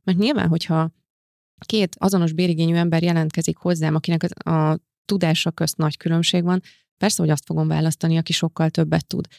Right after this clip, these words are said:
És a cégek szintjén is ugyanez a helyzet, hogy hiába van százharmincöt online marketing ügynökség a magyar piacon, azt fogom választani, aki a árérték arányban a lehető legjobban teljesít. Tehát emiatt én nem félek attól, hogy,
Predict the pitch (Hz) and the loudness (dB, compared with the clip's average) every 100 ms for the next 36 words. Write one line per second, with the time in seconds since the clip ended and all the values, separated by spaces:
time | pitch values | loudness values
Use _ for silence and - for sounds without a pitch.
0 | _ - 170 - 220 196 165 170 165 170 | _ -4 -4 -2 0 0 0 0 0 0
1 | 165 185 170 165 160 156 160 185 190 _ | 0 2 0 0 0 2 2 0 -2 _
2 | _ _ 180 - 202 226 170 160 160 160 | _ _ -4 -2 0 0 0 0 0 0
3 | - - 170 - 170 160 160 160 170 160 | -2 0 0 0 0 0 0 0 -2 -2
4 | - - _ _ - 180 175 165 165 160 | -6 -18 _ _ -6 0 0 2 0 -2
5 | 165 165 165 160 156 175 160 165 170 170 | -2 0 0 0 0 0 0 0 0 -2
6 | - 214 220 220 220 220 _ _ _ 208 | -2 -2 0 0 0 -2 _ _ _ -2
7 | 196 185 175 175 175 180 190 175 175 - | 0 0 0 2 2 0 0 0 0 0
8 | 170 175 - 170 165 - 180 170 165 - | 0 0 0 0 0 0 -2 0 0 -2
9 | - 180 175 175 170 170 170 175 170 170 | -4 -2 0 0 0 0 0 0 0 0
10 | 170 165 156 160 160 170 - - 165 - | 0 0 0 -2 -2 -2 -2 -2 -2 -2
11 | 175 _ _ - 190 190 190 - 196 196 | -6 _ _ -4 0 0 0 0 0 0
12 | - 170 165 - _ _ - 175 165 170 | 0 0 0 -4 _ _ -4 -4 -2 0
13 | 165 160 165 | 0 2 -2